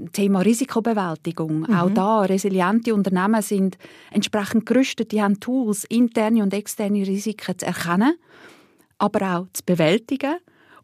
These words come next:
Speaker 1: Und ganz wichtig, sich davon auch wieder zu erholen. Ähm, was, was auch ist, zum Beispiel Verbesserung von der Leistung.
Speaker 2: Mhm.
Speaker 1: Ähm, resiliente Unternehmen haben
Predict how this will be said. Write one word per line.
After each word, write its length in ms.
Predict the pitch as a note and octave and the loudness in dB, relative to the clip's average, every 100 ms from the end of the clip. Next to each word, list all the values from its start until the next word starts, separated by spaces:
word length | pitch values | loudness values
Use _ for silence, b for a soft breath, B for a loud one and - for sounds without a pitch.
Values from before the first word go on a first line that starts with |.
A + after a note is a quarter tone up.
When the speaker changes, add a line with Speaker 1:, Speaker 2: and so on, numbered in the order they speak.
| - | 4
Speaker 1:
Und 400 | A#3+ D#4+ F#4+ - | 6 6 4 0
ganz 300 | G#3+ A3+ A#3 | 2 2 2
wichtig, 480 | D#4+ - B3+ C4+ - | -2 -2 -2 -2 -4
sich 360 | - A3+ - - - | -2 0 -2 -4 -4
davon 380 | A3+ G3+ G#3 | -2 0 0
auch 160 | G3+ G3+ | 0 0
wieder 240 | G3+ F#3+ | 0 -2
zu 120 | F#3 F#3 | -2 -2
erholen. 520 | E3+ F3 G#3+ D#3 E3 B B B B B B B B | 0 2 2 2 -2 B B B B B B B B
Ähm, 640 | - A3 G#3 G3+ G3+ F#3+ - b b b b | 2 4 6 6 4 2 -4 b b b b
was, 460 | F#3+ A3 G#3 - - | 2 4 4 -2 -6
was 300 | G3 A3 - | -4 -2 -2
auch 220 | F#3+ B3+ | -2 0
ist, 260 | C4 A#3 - | 0 -2 -2
zum 100 | G#3+ | -2
Beispiel 380 | G#3 - G3+ - | -2 -2 -4 -4
Verbesserung 580 | - G3+ G3 - G#3+ G3+ | -4 -2 0 -2 -4 -4
von 120 | G3+ | -6
der 100 | F#3 | -4
Leistung. 520 | E3+ D3+ - - - - - - | -4 -6 -8 -10 -12 -16 -16 -2
Speaker 2:
Mhm. 320 | G#3 E3+ A3 B B B | 0 0 -2 B B B
Speaker 1:
Ähm, 460 | G#3 G3+ G3+ F#3+ F#3 _ b b | 2 4 4 4 -2 _ b b
resiliente 720 | F#3+ A#3 A#3 A3+ A3+ A#3 A#3+ | 2 2 2 2 2 0 0
Unternehmen 520 | A#3 A3+ G#3 A3 B3 A3 | 0 2 2 2 0 0
haben 340 | G#3 G#3 G#3 | 0 0 -2